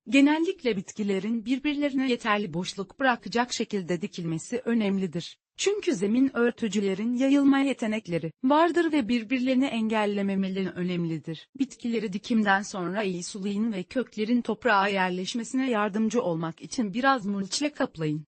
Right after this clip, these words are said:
Mulç, toprağın nemi daha iyi tutmaya ve yabancı otların büyümesini önlemeye yardımcı olacaktır.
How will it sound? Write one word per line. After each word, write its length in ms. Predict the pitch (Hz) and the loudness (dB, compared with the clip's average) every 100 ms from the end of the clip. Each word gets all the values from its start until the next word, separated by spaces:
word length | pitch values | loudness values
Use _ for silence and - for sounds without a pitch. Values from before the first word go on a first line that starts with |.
| - | -6
Mulç, 380 | 190 175 - - _ - | -4 -4 -8 -18 _ -8
toprağın 540 | 226 - 220 202 208 | -6 -2 0 0 0
nemi 220 | 214 220 | 0 0
daha 180 | 208 233 | 0 -2
iyi 240 | 208 208 | -4 -8
tutmaya 540 | 220 254 - 233 269 285 | -6 -6 -4 -4 -2 0
ve 80 | 233 | 0
yabancı 520 | 196 190 208 208 254 | 0 0 0 0 0
otların 440 | 254 208 202 226 | -2 -2 0 2
büyümesini 560 | 214 208 196 190 214 196 | 0 0 -2 -4 -2 -2
önlemeye 540 | 185 196 208 220 226 | 0 0 0 -2 -2
yardımcı 540 | 220 202 190 214 214 240 | 0 0 0 0 0 0
olacaktır. 760 | 175 170 175 160 - 170 - | 0 -2 -2 -2 -4 -12 -12